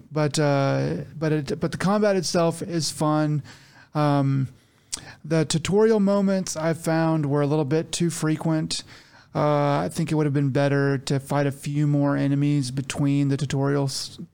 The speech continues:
sections, kinda get like, "Okay, this is," you know, kinda have a little bit more fun, and then, like, another t-, tutorial pop up.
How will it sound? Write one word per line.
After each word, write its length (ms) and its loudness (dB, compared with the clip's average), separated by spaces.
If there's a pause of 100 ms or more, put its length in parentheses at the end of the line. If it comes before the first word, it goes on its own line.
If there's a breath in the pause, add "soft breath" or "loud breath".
(160)
sections, 720 -2 (480 loud breath)
kinda 200 2
get 200 0
like, 240 -2
"Okay, 260 -2
this 220 0
is," 120 -4
you 80 -2
know, 120 -4
kinda 180 -2
have 180 0
a 60 0
little 160 0
bit 60 0
more 120 0
fun, 440 0 (380 loud breath)
and 140 0
then, 120 2
like, 120 -2
another 240 0
t-, 480 -20 (120)
tutorial 400 0
pop 280 -2
up. 300 -2